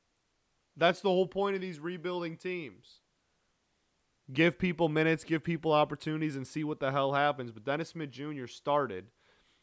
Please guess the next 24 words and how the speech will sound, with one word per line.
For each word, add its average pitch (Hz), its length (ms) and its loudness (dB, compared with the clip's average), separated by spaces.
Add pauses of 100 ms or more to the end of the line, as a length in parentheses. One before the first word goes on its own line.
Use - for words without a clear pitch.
(140)
and 123 100 -2
only 147 220 4
ended 143 160 4
up 135 160 4
playing 135 200 2
fifteen 143 520 -2
minutes. 120 300 0
He 123 80 -4
had 107 120 -4
six - 300 -6
points, 127 560 -6
no 120 320 0
boards, 120 440 0
two 135 280 -2
assists 120 480 -4
on 104 160 -6
two 135 260 -8
of 113 80 -6
six - 320 -8
shooting. 104 500 -6 (3750)
Saben 180 520 6
Lee 151 420 4 (100)
ended 143 260 2
up 147 240 6